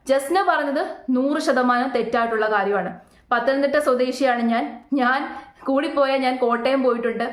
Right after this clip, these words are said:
കൊല്ലം പോയിട്ടുണ്ട്, തിരുവനന്തപുരം പോയിട്ടുണ്ട്, എറണാകുളം പോയിട്ടുണ്ട്. ഈ മൂന്ന് ജില്ലകളിലാണ് ഞാൻ ആകെപ്പാടെ പോയിട്ടുള്ളത്. ഓക്കെ, ഇങ്ങനെ പോലും പറഞ്ഞു തരേണ്ട കാര്യമില്ല. പക്ഷേ ഞാൻ പറഞ്ഞല്ലോ, തെറ്റിദ്ധരിക്കുന്ന ഒരു വ്യക്തിയെങ്കിലും ഉണ്ടെന്നുണ്ടെങ്കിൽ അത് എൻ്റെ ക്രെഡിബിലിറ്റിയെ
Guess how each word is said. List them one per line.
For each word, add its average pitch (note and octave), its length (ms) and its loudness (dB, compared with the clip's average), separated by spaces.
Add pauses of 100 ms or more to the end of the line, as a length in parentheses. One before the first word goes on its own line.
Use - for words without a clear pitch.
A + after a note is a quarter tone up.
(300)
കൊല്ലം A#3+ 340 2
പോയിട്ടുണ്ട്, A#3 420 0
തിരുവനന്തപുരം A3+ 520 -2
പോയിട്ടുണ്ട്, G#3 320 0 (120)
എറണാകുളം G#3+ 480 0
പോയിട്ടുണ്ട്. F#3+ 300 -4 (320)
ഈ D4+ 120 2
മൂന്ന് F4 300 0
ജില്ലകളിലാണ് C#4 580 2
ഞാൻ B3 160 0
ആകെപ്പാടെ A#3+ 580 0
പോയിട്ടുള്ളത്. G3+ 480 -2 (140)
ഓക്കെ, A3+ 160 -2 (200)
ഇങ്ങനെ D4 340 2
പോലും E4 260 0
പറഞ്ഞു D4 260 0
തരേണ്ട C#4+ 320 0
കാര്യമില്ല. B3 400 -2 (340)
പക്ഷേ C#4+ 320 0 (240)
ഞാൻ D#4 140 2
പറഞ്ഞല്ലോ, D4+ 320 2
തെറ്റിദ്ധരിക്കുന്ന D#4 600 0 (180)
ഒരു E4 180 0
വ്യക്തിയെങ്കിലും D4+ 580 0
ഉണ്ടെന്നുണ്ടെങ്കിൽ B3+ 560 0 (340)
അത് B3 120 2 (380)
എൻ്റെ C4+ 260 2
ക്രെഡിബിലിറ്റിയെ B3 500 0